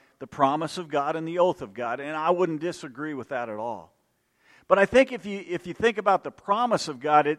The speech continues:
it, it's rooted in something even more basic. So there's really two things, I think, this morning that we can, that we can count on the promises of God because of. The first is just because of his character,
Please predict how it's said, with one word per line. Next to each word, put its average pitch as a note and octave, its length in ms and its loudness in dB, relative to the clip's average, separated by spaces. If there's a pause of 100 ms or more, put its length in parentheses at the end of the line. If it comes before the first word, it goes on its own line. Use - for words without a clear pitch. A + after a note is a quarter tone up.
it, E3+ 260 -10
it's D#3 300 -10 (140)
rooted G3+ 460 4
in E3+ 140 0
something F3 600 -6
even F3 380 -6
more D3 260 -2
basic. B2 500 -8 (920)
So A3 160 6
there's G3+ 160 0
really C#4+ 280 -2
two A#3+ 300 -6
things, E3+ 400 -2
I C#3+ 120 0
think, D#3+ 260 -8
this - 240 -14
morning E3+ 360 -4
that C3+ 160 -4
we E3+ 180 -4
can, D3+ 280 -6 (280)
that E3 100 -4
we E3 140 -2
can C#3 120 -4
count E3+ 380 -4
on D3+ 200 2
the B2+ 60 -6
promises D3 600 -8
of B2 100 -12
God C3+ 240 -2
because A#2+ 300 -8
of. A#2 120 -10 (140)
The - 80 -12
first G#3 400 -4
is C3 160 -12
just E3 240 -12
because D3 380 -8
of A2+ 80 -10
his G#2+ 160 -10
character, A2+ 720 -16